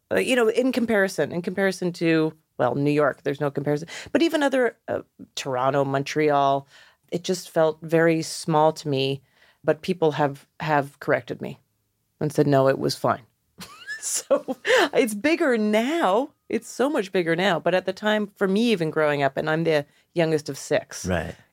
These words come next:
Speaker 1: it felt very small. Yeah.
Speaker 2: So youngest of six, w-, does that mean that, uh, essentially y-, you just had the run of everything <laughs> at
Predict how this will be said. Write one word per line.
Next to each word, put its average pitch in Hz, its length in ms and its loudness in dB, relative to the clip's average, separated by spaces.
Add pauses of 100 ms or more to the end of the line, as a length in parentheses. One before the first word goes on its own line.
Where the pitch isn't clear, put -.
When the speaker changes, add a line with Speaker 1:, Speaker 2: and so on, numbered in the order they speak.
Speaker 1:
it 170 100 2
felt 160 320 0
very 147 320 2
small. - 400 -8
Yeah. 139 80 -2
Speaker 2:
So - 140 0
youngest 113 460 2
of 107 100 -2
six, - 480 -6
w-, 110 240 -10 (160)
does 107 180 2
that 98 180 2
mean 107 160 0
that, 92 160 -2
uh, 104 100 2 (100)
essentially 95 720 0 (880)
y-, - 100 -10 (140)
you 117 240 2
just 107 260 -2 (100)
had 110 200 0
the 101 100 2
run 98 260 2
of 101 120 0
everything 110 640 -2
<laughs> - 40 -6
at 143 120 -2